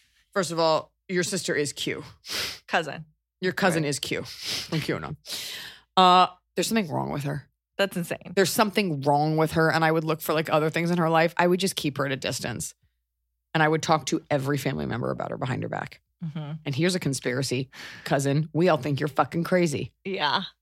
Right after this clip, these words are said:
Speaker 1: No, that's unfortunate. That's an assault on your character. And she, her, like, holding steadfast, she's probably just embarrassed, but
Speaker 2: Can
Speaker 1: she's
Speaker 2: you
Speaker 1: weird.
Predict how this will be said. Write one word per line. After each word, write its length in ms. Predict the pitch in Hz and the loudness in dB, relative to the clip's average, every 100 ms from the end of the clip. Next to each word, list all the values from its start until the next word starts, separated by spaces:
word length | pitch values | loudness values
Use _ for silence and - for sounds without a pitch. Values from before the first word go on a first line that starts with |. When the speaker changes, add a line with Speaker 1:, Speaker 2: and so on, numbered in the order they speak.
| _ _ _ - 175 | _ _ _ -10 -4
Speaker 1:
No, 120 | - | 0
that's 200 | 156 151 | 0 0
unfortunate. 480 | 143 - 139 143 156 | -2 -2 -2 2 2
That's 160 | 214 | 4
an 80 | 262 | 2
assault 340 | 247 208 196 | 4 4 4
on 160 | 190 165 | 4 4
your 140 | 156 | 2
character. 520 | 156 160 147 135 165 - | 2 2 2 2 0 2
And 260 | 147 156 151 | 0 0 0
she, 160 | 170 | -4
her, 180 | 151 202 | 0 2
like, 220 | 220 - - | 2 0 -6
holding 380 | - 180 185 170 | -4 0 2 0
steadfast, 580 | - 151 151 156 160 - | 2 0 2 2 2 -2
she's 80 | |
probably 240 | - 156 151 | -2 -2 0
just 160 | 143 | 0
embarrassed, 460 | 147 139 127 139 143 | 0 0 2 0 0
but 140 | 147 - | -2 -2
Speaker 2:
Can 80 | - - - 571 | -8 -18 -6 0
Speaker 1:
she's 120 | 208 | 0
Speaker 2:
you 60 | 151 | 2
Speaker 1:
weird. 280 | 190 151 | 0 0